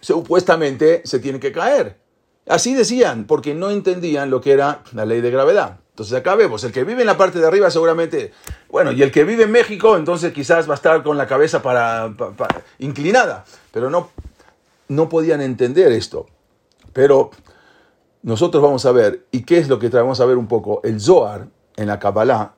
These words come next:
el Zohar trae que, y fue escrito hace más de dos mil años, y justamente ahora que estamos casi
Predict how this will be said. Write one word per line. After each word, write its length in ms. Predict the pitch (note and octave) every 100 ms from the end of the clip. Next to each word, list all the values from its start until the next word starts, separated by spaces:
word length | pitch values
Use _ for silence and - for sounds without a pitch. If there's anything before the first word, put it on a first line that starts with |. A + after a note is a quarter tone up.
| _
el 160 | A2+ G#2
Zohar 360 | D#3+ C#3 A2+
trae 420 | C3+ C#3 G#2+ G2 - _ _ _ _ _ _ _ _ - _
que, 380 | - B2 A#2+ - -
y 80 |
fue 160 | A2 D3+
escrito 460 | D3+ E3 D3 C#3+ -
hace 400 | A#2+ A#2 A2+ -
más 220 | C3 C#3+
de 100 | A#2+
dos 160 | A2 G#2+
mil 200 | C3 B2
años, 440 | G#2 G2+ G#2+ - _ - _ _ _ _ _ _ _ _ _ _ -
y 40 |
justamente 420 | B2 B2 B2+ B2+
ahora 180 | B2+ A#2+
que 80 | G#2+
estamos 400 | G#2 B2+ B2 G#2+
casi 480 | - A#2+ B2+ A#2+ G2+